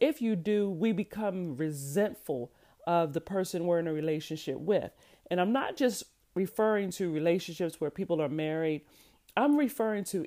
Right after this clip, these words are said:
any type of relationship. This pandemic has had an effect on people in different ways. Nobody could have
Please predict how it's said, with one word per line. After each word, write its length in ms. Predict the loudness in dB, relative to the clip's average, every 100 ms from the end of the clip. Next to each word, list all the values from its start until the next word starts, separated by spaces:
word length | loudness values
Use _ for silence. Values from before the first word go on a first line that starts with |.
| -2
any 480 | 2 4 2 0 -4
type 320 | -6 -4 -4
of 120 | -4 -4
relationship. 840 | -4 -4 -6 -6 -12 -8 -8 -10 _ _ _ _ _ _ _ _
This 320 | 2 2 2 -4 -6 _ -20 _ _ _
pandemic 800 | -2 2 2 2 2 2 2 -2
has 240 | -2 -4 -2
had 260 | 0 0
an 140 | 0 -2
effect 420 | -4 -4 -4 -2
on 160 | -4 -2
people 440 | -6 -4 -4 -6 -10 _
in 300 | -4 -2 -2
different 400 | 6 6 6 -4
ways. 640 | -2 0 0 -2 -10 -14 -14 _ _ _ _
Nobody 600 | 2 6 8 6 2 2
could 180 | 2 0
have 120 | 0